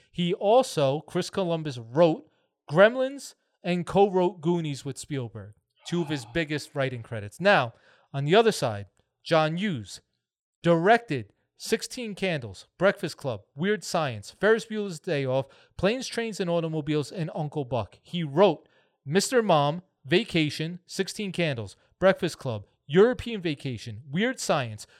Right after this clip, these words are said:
Speaker 1: Pretty in Pink, Ferris, Some Kind of Wonderful, Planes, Trains, and Automobiles, Great Outdoors, Christmas Vacation, Home Alone, Dutch, and Dennis the Menace.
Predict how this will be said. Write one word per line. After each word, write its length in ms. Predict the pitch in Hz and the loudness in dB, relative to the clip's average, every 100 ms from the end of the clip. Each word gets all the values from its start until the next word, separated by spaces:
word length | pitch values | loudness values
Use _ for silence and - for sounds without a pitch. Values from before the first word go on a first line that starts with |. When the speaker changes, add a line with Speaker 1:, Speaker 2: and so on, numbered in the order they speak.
| _ | _
Speaker 1:
Pretty 280 | - 247 247 | 2 2 2
in 100 | 247 | -6
Pink, 340 | - 139 107 - _ | -4 -6 -6 -20 _
Ferris, 560 | _ - 208 131 98 - _ | _ 4 4 4 -4 -14 _
Some 300 | - - 220 | -10 2 2
Kind 300 | 240 233 247 | 4 0 0
of 60 | 240 | -2
Wonderful, 600 | 180 156 151 - 165 160 _ _ | -2 -2 -2 -2 -2 -2 _ _
Planes, 440 | - 180 262 277 | -4 0 0 -2
Trains, 300 | - 254 247 | -4 -4 -2
and 80 | 220 | -2
Automobiles, 720 | 190 175 170 170 160 165 165 - _ _ | 0 0 0 -2 -2 -2 -2 -8 _ _
Great 260 | 160 226 | 4 6
Outdoors, 560 | 262 262 - 165 165 160 _ _ | 6 4 4 2 0 -4 _ _
Christmas 440 | - 302 - 294 | 2 2 2 -6
Vacation, 600 | - 190 - 156 131 151 143 _ | -4 -4 -2 -4 -4 -8 -12 _
Home 260 | - 233 277 | 6 6 6
Alone, 380 | 226 196 196 190 _ 131 | 2 2 0 -6 _ 2
Dutch, 340 | 170 175 - - _ | 4 4 0 -16 _
and 240 | 170 170 156 | -4 -4 2
Dennis 300 | 156 143 - | 2 2 -8
the 120 | 139 | -8
Menace. 420 | 127 104 92 - | -8 -10 -12 -16